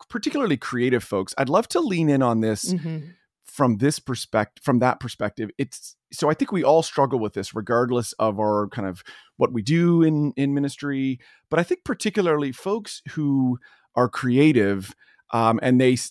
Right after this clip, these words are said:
Speaker 1: they, they are constantly kind of, there's a self-expression portion of what they do that it can be very difficult to turn it off, right? It can be very
Speaker 2: Yes.
Speaker 1: difficult to say, "Oh, I'm going to rest." Help me understand now from a management point of view, how are you leading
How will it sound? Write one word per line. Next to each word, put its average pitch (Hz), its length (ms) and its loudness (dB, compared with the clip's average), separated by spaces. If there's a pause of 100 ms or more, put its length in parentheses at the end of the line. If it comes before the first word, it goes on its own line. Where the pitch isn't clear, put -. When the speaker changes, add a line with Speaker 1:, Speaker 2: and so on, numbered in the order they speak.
Speaker 1:
they, 127 400 2
they 123 220 0
are 117 240 0
constantly 143 760 -2
kind 127 180 -4
of, 110 60 -6
there's 113 160 -4
a 110 40 -6
self-expression 139 800 0
portion 123 420 -4
of 101 120 -8
what 113 180 -2
they 104 140 -2
do 107 500 2 (480)
that 123 220 4
it 190 140 0
can 190 140 2
be 123 140 0
very 165 360 2
difficult 113 520 -4
to 107 80 -6
turn 120 240 -2
it 110 80 -2
off, 101 320 -4
right? 107 80 0
It 104 80 -4
can 120 100 -2
be 110 80 -4
very 135 280 4
Speaker 2:
Yes. 143 40 0
Speaker 1:
difficult 113 380 -4
to 101 40 -10
say, 104 280 -4
"Oh, 110 140 0
I'm 123 180 0
going 117 220 -4
to 95 120 -12
rest." 101 480 -4 (380)
Help 240 220 0
me 277 140 4
understand 160 540 0
now 131 280 0
from 123 200 -4
a 104 60 -4
management 120 600 -4
point 107 200 -2
of 92 40 -6
view, 104 160 -2
how 131 220 2
are 160 80 4
you 135 220 -2
leading 120 280 0